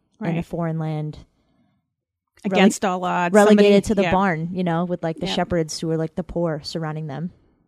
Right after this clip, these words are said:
Speaker 1: And, like, even, like, you know, Ramadan is a season of fasting, and then it ends with the Eid dinner, which is a celebration, you know?
Speaker 2: Yep.
Speaker 1: So it's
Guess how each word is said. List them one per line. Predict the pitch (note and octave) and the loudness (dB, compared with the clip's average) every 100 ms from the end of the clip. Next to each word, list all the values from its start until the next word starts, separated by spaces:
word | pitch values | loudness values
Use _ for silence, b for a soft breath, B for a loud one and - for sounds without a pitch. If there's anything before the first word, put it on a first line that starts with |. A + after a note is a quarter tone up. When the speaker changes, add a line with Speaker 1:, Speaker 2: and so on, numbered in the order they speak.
| _ | _
Speaker 1:
And, | E3+ | -10
like, | D#3+ D#3 - - _ _ _ _ _ _ | -8 -8 -10 -20 _ _ _ _ _ _
even, | G#3 G3 | -4 -2
like, | F#3 D#3+ | -2 -2
you | F#3+ | -2
know, | E3+ | -2
Ramadan | E3+ F3 F3 D3 D3+ | 0 -2 -2 -4 -6
is | D3+ | -6
a | D#3 | -6
season | E3 D#3 D#3 | -8 -8 -8
of | D3 | -8
fasting, | D#3+ D#3+ - D#3+ D3 | -4 -4 -6 -8 -8
and | D3+ | -8
then | D3 | -8
it | C3 | -8
ends | C#3+ D3 D#3 - - - | -8 -6 -8 -10 -16 -10
with | E3 | -8
the | D#3+ - | -6 -6
Eid | E3 | -8
dinner, | D3+ C#3+ D3 | -6 -8 -8
which | D3+ | -8
is | D3 | -8
a | D3 | -8
celebration, | - C#3+ C#3+ C#3+ - C3+ C#3+ - _ | -8 -8 -8 -10 -8 -8 -8 -12 _
you | D#3+ | -8
know? | C3+ | -8
Speaker 2:
Yep. | - | -6
Speaker 1:
So | E3 | -6
it's | D#3 - - | -6 -8 -16